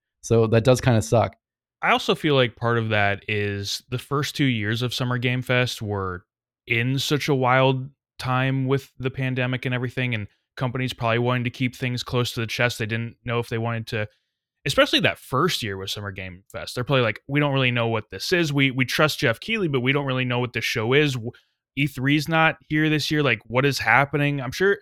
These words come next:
Speaker 2: companies were all just very confused with the situation and, and when they wanted to announce things. I think going forward, Summer Game Fest,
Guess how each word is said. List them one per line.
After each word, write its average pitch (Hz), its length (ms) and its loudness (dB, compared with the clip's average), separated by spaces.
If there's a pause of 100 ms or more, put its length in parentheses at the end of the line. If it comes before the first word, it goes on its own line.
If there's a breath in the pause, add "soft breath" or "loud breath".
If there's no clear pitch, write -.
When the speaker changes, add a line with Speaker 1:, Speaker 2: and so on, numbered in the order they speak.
(160)
Speaker 2:
companies 156 380 -2
were 131 80 2
all 117 80 2
just 110 200 -6
very 113 200 0
confused 113 600 -6
with 127 120 -8
the 113 80 -10
situation 113 600 -4
and, 104 360 -8
and 113 180 -6
when 107 140 -4
they 120 100 0
wanted 120 280 -2
to - 120 -12
announce 101 360 -10
things. 135 340 -4 (400)
I 147 60 0
think 208 260 2
going 143 300 4
forward, 135 640 0 (300)
Summer 131 360 0
Game 117 260 2
Fest, 117 420 0